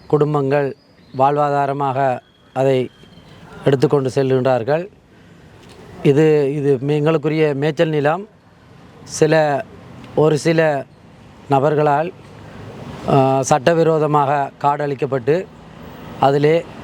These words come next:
பயிற்சியை மேற்கொண்டு இருக்கின்றார்கள். அதை, அந்த இடத்தை தான் நாங்கள் மேய்ச்சல் நிலமாக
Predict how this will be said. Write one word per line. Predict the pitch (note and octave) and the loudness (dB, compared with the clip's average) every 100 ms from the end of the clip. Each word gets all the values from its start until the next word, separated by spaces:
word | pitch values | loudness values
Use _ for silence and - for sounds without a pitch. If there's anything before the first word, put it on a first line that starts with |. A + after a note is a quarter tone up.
| - - - - - - | -16 -14 -14 -12 -12 0
பயிற்சியை | D3 D3 E3 D#3 D3+ D3+ - | 0 2 2 4 4 2 2
மேற்கொண்டு | D3 C#3 D3+ C3+ C#3 C#3+ - - | 0 2 2 2 2 2 -4 -6
இருக்கின்றார்கள். | C#3 C3 C3+ C3 B2+ B2+ F3 - - - - - - - - - - | -4 0 0 0 0 0 -4 -6 -18 -20 -20 -20 -20 -20 -20 -14 0
அதை, | C#3+ D3+ D3+ | 2 4 0
அந்த | D3 C3 D3+ | 0 2 2
இடத்தை | C#3+ C3 D3+ | 2 2 0
தான் | C3 D#3 F3+ | 0 -2 -2
நாங்கள் | C#3+ C#3+ D3+ F3 - - - - - | -2 0 -2 -4 -12 -20 -20 -20 -8
மேய்ச்சல் | C#3+ C#3+ D3 C#3+ | -2 0 0 0
நிலமாக | C3+ C#3 C3+ C3 F3 | 0 0 0 0 -2